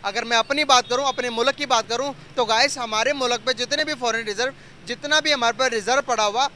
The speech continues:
वो बाहर के मुल्कों से मांगा हुआ है। वो यहाँ पर हमने सिर्फ रखवाया हुआ लोगों को दिखाने के लिए कि भाई, हमारे पास इतना reserve है। दूसरी,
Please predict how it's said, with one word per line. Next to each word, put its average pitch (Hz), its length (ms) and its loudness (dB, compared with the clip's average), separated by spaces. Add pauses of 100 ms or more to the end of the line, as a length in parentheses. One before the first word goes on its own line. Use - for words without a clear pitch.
वो 269 100 2
बाहर 220 340 2
के 294 100 -2
मुल्कों 240 360 -4
से 277 220 2 (300)
मांगा 262 320 4
हुआ 247 280 6
है। 269 200 2 (260)
वो 285 200 2
यहाँ 254 280 4
पर 269 140 0
हमने 247 280 -4
सिर्फ 285 320 -4
रखवाया 220 360 0
हुआ 254 200 0
लोगों 247 300 -2
को 285 100 -2
दिखाने 214 360 -4
के 208 100 -6
लिए 254 220 -2
कि - 320 -8
भाई, 233 180 4
हमारे 233 300 0
पास 269 300 -4
इतना 269 280 -2
reserve 220 460 -4
है। 214 260 4 (460)
दूसरी, 302 260 -6